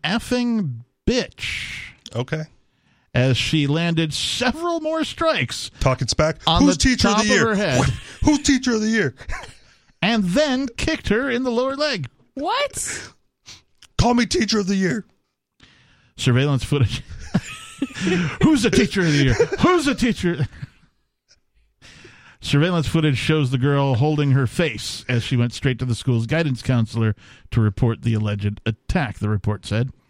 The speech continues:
Speaker 1: They have a picture of this biddy.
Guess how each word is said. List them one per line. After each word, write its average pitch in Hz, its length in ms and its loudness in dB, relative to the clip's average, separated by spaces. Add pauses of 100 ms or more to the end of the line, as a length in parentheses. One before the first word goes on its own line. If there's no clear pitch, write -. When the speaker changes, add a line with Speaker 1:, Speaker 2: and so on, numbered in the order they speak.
(360)
Speaker 1:
They 113 80 4
have 107 140 4
a 101 60 2
picture 107 380 0
of 98 80 0
this - 340 -4 (380)
biddy. 104 340 2